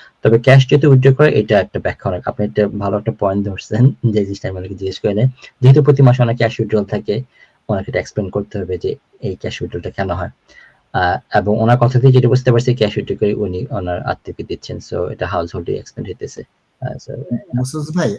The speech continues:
Speaker 2: আমার সুবিধা কি জানেন? আপনার পাশে বসে বসে আমি ছোট ছোট বিষয়গুলো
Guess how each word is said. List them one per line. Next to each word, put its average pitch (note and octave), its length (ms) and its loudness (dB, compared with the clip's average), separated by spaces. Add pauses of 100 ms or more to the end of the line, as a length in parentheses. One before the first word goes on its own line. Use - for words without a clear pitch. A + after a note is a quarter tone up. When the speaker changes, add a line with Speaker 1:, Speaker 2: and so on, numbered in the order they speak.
Speaker 2:
আমার B2+ 220 0
সুবিধা C#3+ 300 -6
কি C#3+ 100 -6
জানেন? C3+ 360 -2 (400)
আপনার D3+ 240 -6
পাশে C3 240 -2
বসে E3 200 -4
বসে E3 220 -4
আমি D3+ 180 -4
ছোট - 320 -4
ছোট G3 160 0
বিষয়গুলো C#3 480 2